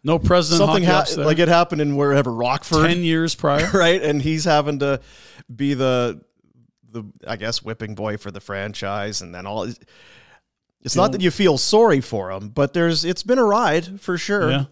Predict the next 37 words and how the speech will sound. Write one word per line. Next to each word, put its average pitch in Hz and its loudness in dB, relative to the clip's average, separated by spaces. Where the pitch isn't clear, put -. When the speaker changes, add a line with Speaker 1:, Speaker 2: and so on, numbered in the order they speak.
Speaker 2:
There's 165 -6
been 180 -4
some 165 -4
ups 170 -4
and 165 -6
downs 175 -4
for 156 -10
sure. 139 -8
Speaker 1:
Other 196 4
notes 196 4
from 185 4
the 180 2
press 190 2
conference, 180 2
uh, 139 4
Maloney 156 4
noted 151 4
that 139 4
he 143 4
wants 139 2
candidates 151 0
from 127 -2
other 147 2
organizations 143 0
as 120 -6
well 139 2
as 135 -2
his 131 -4
own, 139 2
wants 131 -2
to 127 -6
find 127 -2
the 117 -6
best 120 -4
candidate 135 -2
moving 131 -6
forward. 135 -2